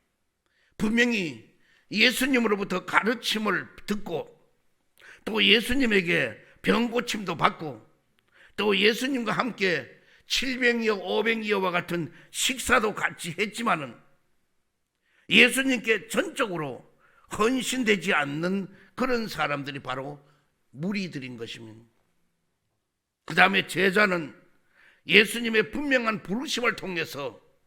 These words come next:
예수님께 나아왔고, 또 예수님께 속하였으며 예수님과 함께 동행하는 사람들인데, 하나님 나라의 그 이름이 의미 있게 기억되는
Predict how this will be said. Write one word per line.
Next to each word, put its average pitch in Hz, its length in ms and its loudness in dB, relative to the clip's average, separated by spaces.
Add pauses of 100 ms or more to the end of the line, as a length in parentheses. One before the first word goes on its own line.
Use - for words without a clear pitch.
(340)
예수님께 220 680 2
나아왔고, 156 880 2 (560)
또 220 200 2
예수님께 226 600 4
속하였으며 190 920 0 (400)
예수님과 233 500 6
함께 180 720 2 (320)
동행하는 156 800 -6 (200)
사람들인데, 170 1200 0 (800)
하나님 196 540 4
나라의 175 480 4
그 175 180 -6
이름이 170 720 -4 (840)
의미 247 400 2
있게 156 520 -2 (640)
기억되는 226 920 2